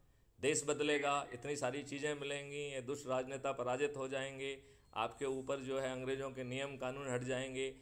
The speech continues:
जो व्यवस्था आज है, जो आपकी प-, सुनवाई नहीं करती है, वो ना केवल सुनवाई करेगी और सही निर्णय भी लेगी। यदि वो सही निर्णय नहीं लेगी तो उसे दंड तो मिलेगा ही,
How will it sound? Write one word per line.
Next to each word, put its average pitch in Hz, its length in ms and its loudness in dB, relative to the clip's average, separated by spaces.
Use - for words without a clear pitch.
जो 120 100 0
व्यवस्था 131 400 2
आज 127 280 6
है, 127 220 0
जो 123 120 0
आपकी 123 260 0
प-, 131 200 -8
सुनवाई 117 380 0
नहीं 135 200 -4
करती 127 320 -2
है, 135 300 -2
वो 120 140 2
ना 123 160 2
केवल 139 280 0
सुनवाई 131 400 2
करेगी 135 460 0
और 120 140 2
सही 123 320 2
निर्णय 131 340 0
भी 123 140 -2
लेगी। 110 380 -2
यदि 107 200 0
वो 127 140 0
सही 127 300 0
निर्णय 131 360 0
नहीं 135 180 0
लेगी 135 680 -2
तो 120 80 2
उसे 120 200 2
दंड 127 320 -4
तो 135 100 0
मिलेगा 123 400 0
ही, 139 380 -4